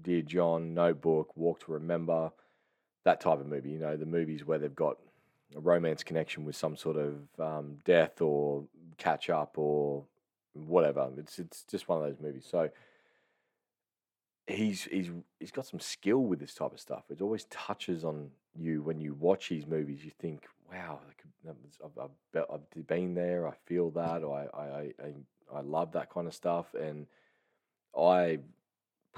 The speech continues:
probably enjoy Walk to Remember the most, in my opinion. A lot of girls and guys also prefer The Notebook. Uh, the Last Song with Miley Cyrus and Greg Kinnear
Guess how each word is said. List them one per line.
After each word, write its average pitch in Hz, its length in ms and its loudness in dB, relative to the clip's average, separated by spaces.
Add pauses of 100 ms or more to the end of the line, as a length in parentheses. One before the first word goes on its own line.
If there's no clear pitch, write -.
(120)
probably 82 800 4 (460)
enjoy 85 460 2
Walk 80 320 2
to 87 100 -4
Remember 78 340 -2
the 71 120 -6
most, 85 640 2 (160)
in 80 160 -12
my 80 200 2
opinion. 85 560 -6
A 71 60 -10
lot 78 180 0
of 73 120 -4
girls 78 400 4 (440)
and 76 280 -8
guys 78 440 4
also 78 400 -4 (1040)
prefer 82 320 0
The 71 100 -2
Notebook. 90 600 6 (720)
Uh, 78 540 0
the 80 80 -6
Last 87 440 2
Song 90 400 6
with 80 200 0 (240)
Miley 80 280 -2
Cyrus 92 720 4
and 78 200 -4
Greg 82 240 -2
Kinnear 92 680 2